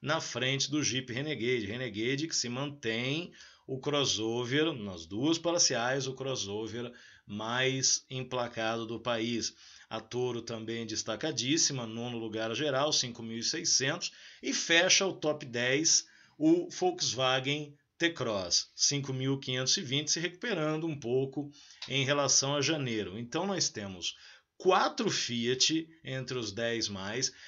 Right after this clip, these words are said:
Naquela lógica de F C A, nós temos o Renegade sendo o quinto produto F C A, o quarto F C A, na verdade, né? À frente da Toro. Então, metade do mercado aí,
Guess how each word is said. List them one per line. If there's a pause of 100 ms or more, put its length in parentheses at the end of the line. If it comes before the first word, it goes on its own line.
(140)
Naquela
lógica
de
F
C
A,
nós
temos
o
Renegade
sendo
o
quinto
produto
F
C
A, (560)
o
quarto
F
C
A,
na
verdade,
né?
À
frente
da
Toro. (520)
Então,
metade
do
mercado
aí,